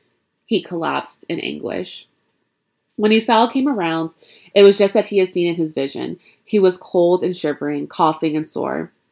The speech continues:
but he was surrounded by his family. Charity Rose had covered him with a warm, dry blanket. "Sorry, I had to turn the hose on you, Esau," said one of the firemen. "That was the only way to stop you from going inside."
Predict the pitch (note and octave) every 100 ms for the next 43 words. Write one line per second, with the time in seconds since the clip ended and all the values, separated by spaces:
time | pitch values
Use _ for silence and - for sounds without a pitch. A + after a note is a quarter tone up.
0 | - F3+ G3 F3+ F3+ E3 D#3 D#3 D#3+ D#3
1 | D3+ - C#3+ C3 D3 E3+ - _ _ _
2 | - G3+ F3+ G#3 G3+ E3+ E3+ D#3+ - D#3
3 | D#3 E3 D#3 D#3 D#3 D#3 D3+ D3 D3+ F3+
4 | - D3 C#3+ - C3+ - - - - _
5 | _ _ _ _ _ _ - G3+ F#3 F#3
6 | F3 F#3+ G3 G3 F#3+ F#3+ F3 F#3 F3 F3
7 | D#3+ D#3 D#3 D#3 D#3 D3+ D#3+ D#3 E3 D#3+
8 | D#3+ D3+ D3+ D#3 D3+ D#3+ _ _ _ _
9 | - F3+ F#3 G3 F3 F3 F3 F3 E3+ E3
10 | D3+ E3+ E3+ D#3+ D3+ D3+ D3+ D#3 D3 D#3
11 | E3